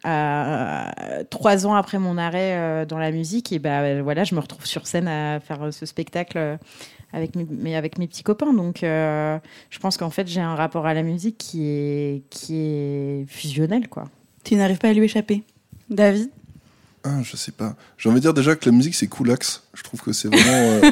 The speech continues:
Speaker 2: <laughs>
Speaker 3: c'est chamé, quoi. C'est vraiment, euh,
Speaker 2: Champ max, tiré
Speaker 3: ouais,
Speaker 2: jusqu'à
Speaker 3: c'est top.
Speaker 2: champ max.
Speaker 3: C'est top. Non, mais, euh, bah, j'avais réfléchi à ça à une époque et je me suis dit, qu'est-ce que je trouve, euh,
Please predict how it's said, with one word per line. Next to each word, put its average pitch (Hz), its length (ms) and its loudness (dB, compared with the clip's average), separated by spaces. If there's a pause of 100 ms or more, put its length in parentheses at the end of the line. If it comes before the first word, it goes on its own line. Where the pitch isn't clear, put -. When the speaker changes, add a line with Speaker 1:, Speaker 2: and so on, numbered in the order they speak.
(240)
Speaker 2:
<laughs> - 280 2
Speaker 3:
c'est 117 220 4
chamé, 135 400 6
quoi. 123 340 2
C'est - 200 -4
vraiment, 120 340 6
euh, 233 40 6
Speaker 2:
Champ 226 140 8
max, 240 340 6
tiré 240 240 6
Speaker 3:
ouais, 254 60 8
Speaker 2:
jusqu'à 240 220 4
Speaker 3:
c'est 233 60 6
top. - 80 8
Speaker 2:
champ 240 40 8
max. 262 220 2 (560)
Speaker 3:
C'est 120 240 0
top. 135 280 2 (240)
Non, 170 200 6
mais, 175 120 6
euh, 120 400 8 (220)
bah, 131 160 4
j'avais 143 220 4
réfléchi 160 360 0
à 175 80 2
ça 202 140 -2
à 196 40 2
une 165 100 2
époque 156 340 0
et 120 60 -2
je 120 80 -6
me 117 60 0
suis 135 120 -8
dit, 143 80 -14
qu'est-ce 139 220 -6
que 139 100 -8
je 127 60 -12
trouve, 131 280 -6
euh, 113 300 4